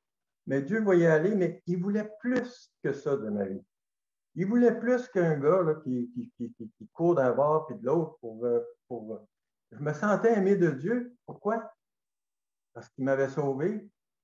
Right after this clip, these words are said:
mais à plus forte raison parce que j'avais, euh, que je faisais ce qu'un chrétien devait faire dans sa vie chrétienne. Et ça, savez-vous quoi ? C'est vraiment une tare. C'est une erreur, c'est un mensonge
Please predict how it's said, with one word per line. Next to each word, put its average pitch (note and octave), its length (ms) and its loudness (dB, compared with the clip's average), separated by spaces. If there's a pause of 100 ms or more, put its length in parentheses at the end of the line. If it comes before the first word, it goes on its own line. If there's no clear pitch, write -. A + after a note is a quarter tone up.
(100)
mais D3 500 -8
à - 140 -8
plus F3+ 200 -8
forte G3 300 -2
raison E3 400 2
parce E3 200 -4
que E3 140 0
j'avais, D3+ 480 4
euh, C#3 220 -4
que - 80 -12
je - 120 -20
faisais D3 280 -2
ce - 80 -10
qu'un D3 160 0
chrétien D3 400 -2
devait D#3 260 2
faire F#3+ 240 2
dans D3 120 -4
sa D#3+ 160 0
vie G#3+ 220 -6 (140)
chrétienne. E3 460 -4 (2250)
Et D3 120 -4
ça, G3+ 280 0
savez-vous C#3 380 -2
quoi ? C#3+ 400 -2 (720)
C'est A#2 80 0
vraiment C#3 460 0
une A#2+ 300 0
tare. - 340 -10 (800)
C'est B2 280 2 (180)
une C3 180 2
erreur, D3 400 4
c'est C#3+ 160 -8
un C3 140 0
mensonge E3 680 -2